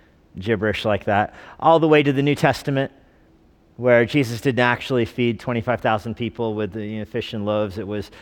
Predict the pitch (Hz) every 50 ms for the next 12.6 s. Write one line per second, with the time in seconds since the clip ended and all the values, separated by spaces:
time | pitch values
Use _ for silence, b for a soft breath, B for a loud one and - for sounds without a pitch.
0 | B B B - 113 104 98 98 101 - - 139 135 120 113 120 113 110 104 -
1 | - 107 - 113 107 104 107 110 110 113 101 - 110 113 110 110 107 104 98 98
2 | 98 - b b b b b b 107 95 92 92 87 90 95 80 73 73 69 113
3 | 139 135 131 120 131 143 139 139 180 170 175 - 190 190 165 160 147 151 156 -
4 | - 165 165 - - - - - 156 180 185 180 180 180 147 165 165 - - -
5 | 185 190 190 165 123 101 87 76 - - - - - _ _ _ _ _ _ _
6 | _ _ _ _ _ _ _ _ _ _ _ _ _ _ _ _ _ _ b b
7 | b b b b b b - 139 - 151 120 113 123 170 175 180 185 185 175 -
8 | - 160 170 160 151 - - 139 120 123 151 165 123 107 104 110 123 123 - 127
9 | 107 - - 117 117 - - - - 117 139 135 139 - 131 113 104 - 131 117
10 | 127 120 160 151 - 151 135 107 120 127 127 127 95 - 143 151 139 127 127 113
11 | 123 - - - 139 - - 120 113 127 131 131 120 120 131 131 117 117 120 131
12 | 123 110 110 92 113 127 131 127 117 - -